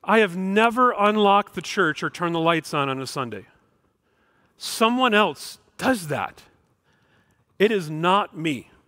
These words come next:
I, I think I have the easiest job probably on Sundays because there is so many other servants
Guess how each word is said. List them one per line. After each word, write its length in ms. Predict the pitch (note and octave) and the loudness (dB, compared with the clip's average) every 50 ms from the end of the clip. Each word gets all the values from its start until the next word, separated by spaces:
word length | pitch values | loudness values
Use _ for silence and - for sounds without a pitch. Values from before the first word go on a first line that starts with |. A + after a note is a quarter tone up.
| _ _ _ _ _ _ _ _ _ _ _ _ _ _ _ _ _ _ _ _ _ _ _ _ _ _ _ - | _ _ _ _ _ _ _ _ _ _ _ _ _ _ _ _ _ _ _ _ _ _ _ _ _ _ _ -4
I, 120 | - F#3+ - | -2 0 0
I 60 | - | 0
think 180 | F#3+ G#3+ A3+ G#3+ | -2 0 2 2
I 120 | G#3+ A3+ | 2 2
have 120 | G#3+ G3 D#3+ | 2 0 -4
the 160 | D#3+ - F3+ | -6 -6 -4
easiest 440 | G3 G#3 G#3+ G3 F3 A3 G#3+ - - | -2 -2 -2 -2 -4 -6 -6 -6 -6
job 420 | - F#3+ F#3+ F3 D#3+ D3 C3+ B2 - | -2 0 2 4 4 2 0 -2 -2
probably 460 | F3 E3 C#3+ C3+ C#3 C3 C3+ C3+ C3 | 0 0 0 0 0 -4 -4 -4 -4
on 160 | B2+ B2 A#2 | -4 -6 -8
Sundays 540 | A2 - A#2 G2+ F#2+ F#2 F#2+ - - - _ _ _ _ _ _ _ _ _ _ _ _ _ - | -10 -14 -14 -14 -16 -18 -18 -20 -20 -20 _ _ _ _ _ _ _ _ _ _ _ _ _ -10
because 340 | E3 - F3+ F3 D#3+ C#3+ | -6 -2 -2 -2 -2 -2
there 180 | E3+ F3+ F3 E3+ | -2 0 0 0
is 80 | D#3+ D3+ | -2 -4
so 680 | - - - - - - G#3+ A#3 B3+ C#4 C#4 C4+ C4+ | -6 -8 -10 -10 -8 -2 0 0 2 4 2 2 2
many 320 | B3+ A#3+ A#3+ A#3 A3 G#3 G3 | 4 4 4 4 2 2 2
other 180 | F#3 F3 E3 | 0 0 -2
servants 720 | D#3 - - F#3 F3 E3+ C#3+ A#2 F#2+ - - - - - | -4 -4 0 0 0 0 0 -4 -10 -14 -16 -18 -18 -18